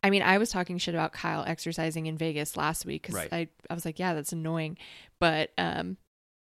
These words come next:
Speaker 1: I don't know.
Speaker 2: Maybe Sutton shouldn't say it.
Speaker 1: Yeah.
Speaker 2: I, I, well, I, I, you know, I'm on the opposite end where, like, I didn't like that they're,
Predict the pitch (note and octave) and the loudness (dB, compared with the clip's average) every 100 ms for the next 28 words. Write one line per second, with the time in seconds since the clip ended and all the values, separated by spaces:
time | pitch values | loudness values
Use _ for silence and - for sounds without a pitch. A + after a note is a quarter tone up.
0 | _ _ _ _ _ _ - D#3 - - | _ _ _ _ _ _ -2 -2 -2 -6
1 | A3+ C3 B2+ C3 A#2+ A2 A2+ F2 F#2 - | -8 -4 2 4 4 0 -2 -4 -8 -10
2 | E2+ E2 - A1+ - - _ _ D3+ - | -12 -12 -12 -12 -14 -20 _ _ -6 -6
3 | - - - - C#3 E3+ D3+ C3+ B2+ - | -10 -14 -14 6 8 10 8 6 4 2
4 | C#3 - G#2+ G2 A2 B2 B2+ A2 G2+ F#2+ | -6 -4 -2 -2 0 0 0 -2 -4 -6
5 | G2 - F#2+ F#2+ F#2 F#2 F#2 F2+ - - | -6 -10 -8 -8 -8 -8 -8 -10 -12 -6
6 | G#2 G#2 G#2 G#2+ G2 E2+ F#2+ F#2 - G2 | 0 0 0 -4 -6 -8 -8 -8 -12 -16
7 | F2+ F#2+ F2+ | -8 -6 -6